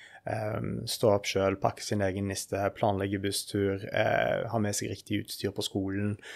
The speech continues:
Eh, der tror jeg at det, at, eh, det begynner å bli veldig utfordrende for, for, eh, for kanskje de udiagnostiserte jentene når de begynner på videregående.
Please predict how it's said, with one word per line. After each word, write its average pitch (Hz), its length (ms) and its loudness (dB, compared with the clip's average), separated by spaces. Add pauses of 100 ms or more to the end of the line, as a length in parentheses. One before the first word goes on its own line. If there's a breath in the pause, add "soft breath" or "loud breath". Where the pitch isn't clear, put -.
(340 loud breath)
Eh, 104 320 4
der 107 220 2
tror 101 260 -6
jeg 104 100 -6
at - 120 -12
det, 107 180 0 (240)
at, - 220 -10
eh, 110 460 -4 (100)
det 101 100 -4
begynner 98 240 -2
å - 20 -8
bli - 220 -4 (240)
veldig 104 400 2
utfordrende 104 540 -2
for, 95 400 0
for, 98 420 0 (480 loud breath)
eh, 104 580 0
for - 180 2
kanskje 104 320 0
de 107 120 0
udiagnostiserte 101 1040 -2
jentene 107 400 -6
når 95 100 -2
de 101 80 -4
begynner 117 300 -4
på 110 100 -4
videregående. 62 680 -4